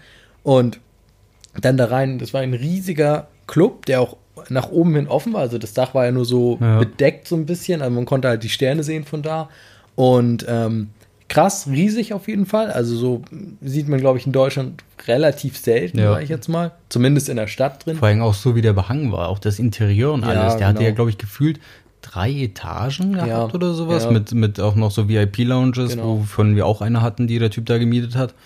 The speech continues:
Speaker 1: Ja.
Speaker 2: Ähm, aber man muss sagen, ey, das war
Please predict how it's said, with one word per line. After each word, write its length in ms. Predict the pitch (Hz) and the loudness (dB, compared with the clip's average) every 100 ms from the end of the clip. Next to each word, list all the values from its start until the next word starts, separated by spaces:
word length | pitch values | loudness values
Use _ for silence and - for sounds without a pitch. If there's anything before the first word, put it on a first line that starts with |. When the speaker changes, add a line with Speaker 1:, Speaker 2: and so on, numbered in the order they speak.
| - | -10
Speaker 1:
Ja. 180 | 120 113 - _ _ - | -8 -8 -10 _ _ 0
Speaker 2:
Ähm, 300 | 107 101 98 - _ - | 2 4 2 -4 _ 0
aber 120 | 104 107 | 4 4
man 80 | 113 | 4
muss 120 | 104 | 2
sagen, 280 | 113 110 - | 0 0 -2
ey, 180 | 95 98 | -2 -2
das 220 | 98 107 | -2 0
war 500 | 104 107 107 107 | 0 0 0 -2